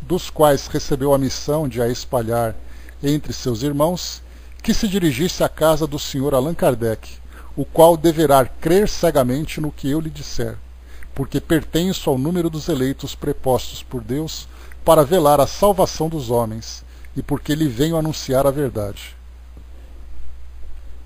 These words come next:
"É bastante", disse-lhe eu. Não se dê ao trabalho de continuar. Esse exórdio é suficiente para mostrar com que espécie de espírito estáis tratando.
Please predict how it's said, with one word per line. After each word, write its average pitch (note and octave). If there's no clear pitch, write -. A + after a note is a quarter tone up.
"É G3
bastante", D#3+
disse-lhe A#2+
eu. G#2+
Não G3
se -
dê D#3
ao E3
trabalho B2+
de B2+
continuar. A2+
Esse -
exórdio C3+
é A#2+
suficiente -
para C#3+
mostrar C3
com B2+
que -
espécie D#3
de D3
espírito B2+
estáis -
tratando. G2+